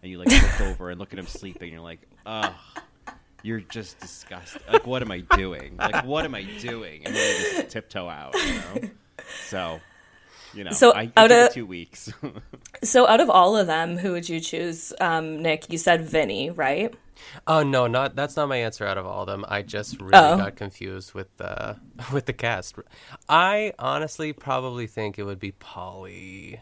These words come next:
Speaker 3: I think, because he's
Speaker 1: Mm.
Speaker 3: objectively, like, the nicest. He's, like, the narrator of, like, every season. Um, I feel like he has a good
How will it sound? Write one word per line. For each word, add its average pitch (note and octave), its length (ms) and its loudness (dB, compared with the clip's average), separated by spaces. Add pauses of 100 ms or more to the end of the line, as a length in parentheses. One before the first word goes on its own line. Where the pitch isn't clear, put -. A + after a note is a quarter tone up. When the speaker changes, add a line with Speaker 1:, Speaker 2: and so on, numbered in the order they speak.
(160)
Speaker 3:
I G#2 100 -8
think, G2 420 -12
because A2 380 -10
he's F#2+ 520 -10
Speaker 1:
Mm. E2 180 -20 (560)
Speaker 3:
objectively, A2+ 760 -6
like, G#2 300 -8
the A2 80 -8
nicest. G2 720 -10 (100)
He's, G2+ 180 -14
like, G2+ 180 -10
the G#2 80 -8
narrator G2 680 -10
of, G2 120 -14
like, F#2+ 280 -12
every G2 280 -12
season. F#2+ 800 -12
Um, F#2+ 580 -14 (1120)
I A#2+ 100 -6
feel C3 280 -6
like A#2 200 -4
he A2 120 -10
has G#2 160 -6
a G#2 60 -8
good G2+ 500 -8